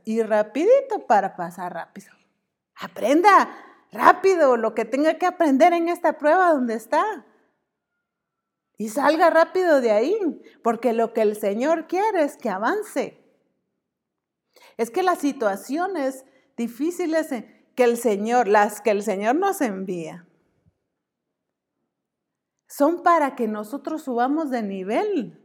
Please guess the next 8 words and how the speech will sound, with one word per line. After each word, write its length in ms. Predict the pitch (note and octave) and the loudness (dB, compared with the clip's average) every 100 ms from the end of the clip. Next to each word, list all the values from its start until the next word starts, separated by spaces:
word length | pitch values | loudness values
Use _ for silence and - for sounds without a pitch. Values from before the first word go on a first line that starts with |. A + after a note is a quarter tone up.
| _ _ | _ _
Esas 400 | A#3+ C4+ F4 D#4 - | -6 -2 -2 -4 -12
pruebas 600 | - C#4+ G4 G4+ A3+ A3 - - _ - | 0 4 4 4 2 0 -4 -20 _ -4
no 180 | A#3 C#4+ | 0 0
son 280 | F4+ F4 | 0 -2
para 240 | F4 D#4 B3+ | 2 2 2
afectarte, 840 | B3+ A3 G3+ - A#3 D#4+ F4 E4 | -2 -6 -6 -2 2 2 2 -2
para 360 | D#4+ A3+ G#3 G3 | 0 2 2 2
derribarte. 960 | G3 F#3 F3+ F3 A#3+ G4+ - A3 - | 0 -2 -4 0 2 2 -2 -8 -8